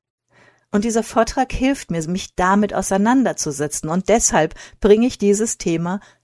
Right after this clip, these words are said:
in diesen Podcast ein. Warum Liebesdienst? Warum etwas an Arbeit, das wir gerne leisten,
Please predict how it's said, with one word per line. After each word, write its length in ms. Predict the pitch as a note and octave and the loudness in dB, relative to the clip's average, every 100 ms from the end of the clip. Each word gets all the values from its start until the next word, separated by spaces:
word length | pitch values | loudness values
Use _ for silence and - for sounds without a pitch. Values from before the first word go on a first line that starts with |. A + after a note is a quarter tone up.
| _ _ | _ _
in 220 | C3 C#3+ | -10 -8
diesen 300 | A#2+ A#2+ C#3+ | -8 -8 -10
Podcast 720 | - A#3 - - C#2+ - - | -6 -6 -6 -12 -12 -14 -14
ein. 300 | G2 - - _ _ _ _ _ _ _ _ _ _ _ _ _ _ _ _ _ _ _ _ _ _ _ _ _ _ _ _ _ | -14 -16 -18 _ _ _ _ _ _ _ _ _ _ _ _ _ _ _ _ _ _ _ _ _ _ _ _ _ _ _ _ _
Warum 320 | D3+ D3+ D#3 D3+ | -4 0 0 0
Liebesdienst? 960 | E3 A#3 A3+ - - A2+ A2 - - - - - | -2 0 0 -2 -8 -10 -10 -12 -16 -20 -16 -2
Warum 300 | E3+ G#3 G3+ | 2 2 2
etwas 600 | A3+ A3 A#3+ B3 - - _ _ - | 0 0 -2 -2 -4 -10 _ _ -10
an 180 | D3+ - | -8 -4
Arbeit, 520 | D#3+ G#3 A3 D3+ - | -2 0 0 -4 -4
das 180 | D3+ - | -8 -6
wir 100 | D3 | -8
gerne 460 | - D#3 G3 A3 F#3+ | 0 0 2 -2 -2
leisten, 760 | E3 F3 G#3 - - G2+ G#2+ | -2 -2 -2 -4 -12 -14 -16